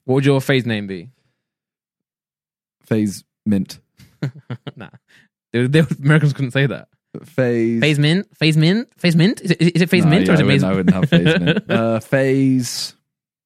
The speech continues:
Speaker 1: You have not, you've not got a great name for it, you know?
Speaker 2: I don't.
Speaker 1: FaZe Mini, I guess.
Speaker 2: What would yours be?
Speaker 1: FaZe Dolph.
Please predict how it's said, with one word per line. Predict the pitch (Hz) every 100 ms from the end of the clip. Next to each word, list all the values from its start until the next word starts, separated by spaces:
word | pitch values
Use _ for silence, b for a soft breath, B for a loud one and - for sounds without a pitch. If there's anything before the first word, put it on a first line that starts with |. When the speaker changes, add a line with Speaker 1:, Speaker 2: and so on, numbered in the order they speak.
| _ _ _ _ _ _ _ _
Speaker 1:
You | 131 123
have |
not, | 127 107 107 104
you've | 135
not | 117 98 101
got | 104
a |
great | 85 101
name | 113 131
for | 113
it, | 92
you |
know? | 98 101 123 -
Speaker 2:
I | 135
don't. | 131 151 151 113 -
Speaker 1:
FaZe | 151 139
Mini, | 127 107
I |
guess. | 101 98 107
Speaker 2:
What | -
would | 147
yours | 151 156
be? | 127 87 104 _
Speaker 1:
FaZe | 120 117
Dolph. | 120 127 147